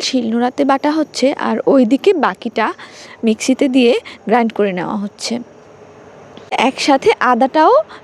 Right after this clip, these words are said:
মিক্সারে দিয়ে দেব। তো সেই জন্য দেখো, মা এখানে আদাগুলোকে কুচি করে ধুয়ে দিয়ে দিচ্ছে চালের মধ্যে। তো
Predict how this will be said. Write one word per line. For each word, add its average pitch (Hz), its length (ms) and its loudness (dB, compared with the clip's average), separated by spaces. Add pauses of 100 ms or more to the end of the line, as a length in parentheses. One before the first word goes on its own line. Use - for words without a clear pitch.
মিক্সারে 277 380 -2 (100)
দিয়ে 190 200 4
দেব। 190 140 -2 (640)
তো 269 140 -2
সেই 277 200 4
জন্য 262 160 2 (140)
দেখো, 226 200 0 (140)
মা 220 120 4 (180)
এখানে 233 260 -4 (260)
আদাগুলোকে 226 600 0 (460)
কুচি 262 320 -2
করে 285 160 4 (180)
ধুয়ে 240 260 0 (120)
দিয়ে 220 200 2
দিচ্ছে 226 240 -4 (100)
চালের 214 320 2
মধ্যে। 220 260 0 (220)
তো - 80 -2